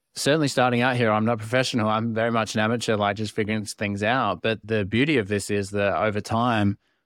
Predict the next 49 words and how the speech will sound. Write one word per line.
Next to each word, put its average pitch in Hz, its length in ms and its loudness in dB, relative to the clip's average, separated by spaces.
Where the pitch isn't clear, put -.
I'm 107 240 0
gonna 107 180 0
get 98 160 0
better 113 340 2
and 101 140 -2
things 107 180 -2
are 107 40 -4
gonna 104 160 -2
fall 107 180 -2
into 101 140 -2
place 98 400 -2
and 101 100 -4
make 95 160 -4
sense, 101 440 -4
and 104 140 -2
I'll 104 280 0
become 127 560 -4
a - 80 -6
professional 101 560 -6
in 95 100 -6
this 95 140 -8
space. 95 440 -4
So 147 140 -2
yeah, 135 260 4
I 117 40 0
think 151 140 -2
you 123 60 -6
can 123 120 -2
see 123 180 0
what 113 160 2
I'm 104 100 0
trying 104 240 2
to 98 280 0
build 104 160 0
out 113 220 0
here. 98 300 -4
And 113 140 -2
so 123 120 2
that 135 160 2
leads 127 180 0
into 123 160 -2
my 110 100 2
next 110 280 -2
point, 107 300 -2
which 104 220 -6
is 104 140 -2
on 101 500 -2
being 101 260 -4
certified 113 760 -2